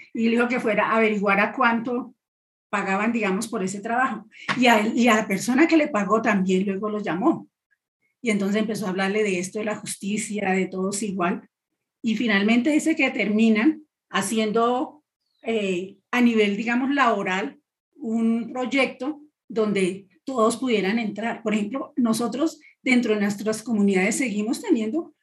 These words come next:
digámoslo así, gente arriba, gente de arriba y gente de abajo. Y no todos tienen ni las mismas oportunidades, ni las mismas, mm, eh, condiciones de vida, pero decimos, "Ay, que somos cristianos".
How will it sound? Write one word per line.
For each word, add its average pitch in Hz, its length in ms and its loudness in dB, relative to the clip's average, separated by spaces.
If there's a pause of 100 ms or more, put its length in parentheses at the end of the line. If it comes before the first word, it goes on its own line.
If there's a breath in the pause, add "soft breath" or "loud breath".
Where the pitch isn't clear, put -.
(120)
digámoslo 220 440 -2
así, 254 400 -2
gente 220 280 -2
arriba, 277 520 0 (180)
gente 214 260 -6
de 269 60 2
arriba 233 280 0
y 247 60 -4
gente 240 240 -4
de 240 60 0
abajo. 214 400 -2 (1040)
Y 226 100 2
no 208 180 2
todos 214 300 0
tienen 233 400 0
ni 226 120 2
las 190 180 0
mismas 220 320 2
oportunidades, 208 1000 -2 (360)
ni 226 180 4
las 190 180 2
mismas, 202 580 -2
mm, 170 540 -4 (600)
eh, 185 640 -4 (140)
condiciones 208 760 -2
de 202 120 0
vida, 208 520 0 (340)
pero 220 220 2
decimos, 208 400 -4
"Ay, 233 180 -10
que 247 140 -6
somos 247 240 -2 (200)
cristianos". 233 560 -6